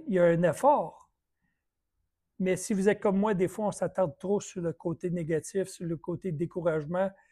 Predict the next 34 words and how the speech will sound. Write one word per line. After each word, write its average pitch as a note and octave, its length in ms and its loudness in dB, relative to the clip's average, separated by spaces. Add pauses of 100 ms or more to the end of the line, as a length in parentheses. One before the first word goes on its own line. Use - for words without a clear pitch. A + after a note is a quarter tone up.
(240)
puis D#3+ 120 -6
je - 60 -10
suis - 80 -18
pas F3+ 120 4
assez E3 260 0
bon, F#3+ 460 6
et F3+ 100 0
cetera. F3+ 460 0
Pourquoi G#3+ 400 2
faire F#3 260 4
un E3 140 0
effort ? F3+ 320 2
Non, F#3 180 2
c'est F3 160 -10
plutôt, « G#3 480 2 (320)
Seigneur, F#3 500 4
aide-moi F#3 280 2
à E3+ 80 0
faire E3+ 260 -4
un E3 120 -6
meilleur E3+ 440 0
effort D#3+ 380 -4
par D#3+ 160 -6
ton E3+ 180 -4
esprit. E3+ 500 -6 (760)
Donne-moi E3+ 320 2
d'avancer. » D#3 600 -2 (1600)
Notre A3+ 400 6
marche B3+ 360 2
se G3 60 0
termine G#3+ 480 2
aussi A3 300 -2
comme F#3 220 2
Enoch. F3 440 -2